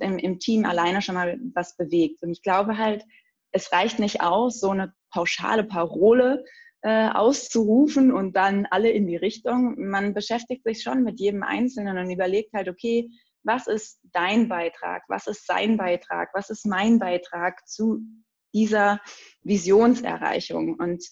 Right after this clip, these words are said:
dann eben Schritt für Schritt zu gehen, ja, wenn man natürlich hört,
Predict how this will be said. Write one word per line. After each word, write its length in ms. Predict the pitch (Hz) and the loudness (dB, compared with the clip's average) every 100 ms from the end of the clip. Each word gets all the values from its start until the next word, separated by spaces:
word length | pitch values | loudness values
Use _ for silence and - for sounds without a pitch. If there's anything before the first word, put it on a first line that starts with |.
| _ _ _ - | _ _ _ -6
dann 380 | 180 185 226 226 | 0 2 2 4
eben 480 | 208 202 196 202 - | 2 2 0 0 -2
Schritt 380 | - - 226 240 | -6 -2 -2 -2
für 160 | - 208 | -2 -2
Schritt 340 | - 208 214 | 0 -2 -4
zu 180 | - 180 | -6 -8
gehen, 440 | 175 202 220 170 | -2 2 2 2
ja, 280 | 147 180 208 | 0 0 -2
wenn 120 | 175 | -2
man 320 | 170 165 165 - _ _ _ _ _ | -2 -2 -2 -10 _ _ _ _ _
natürlich 580 | 185 180 - 175 175 - | -6 -4 -2 -2 0 2
hört, 360 | 202 202 196 | 4 4 0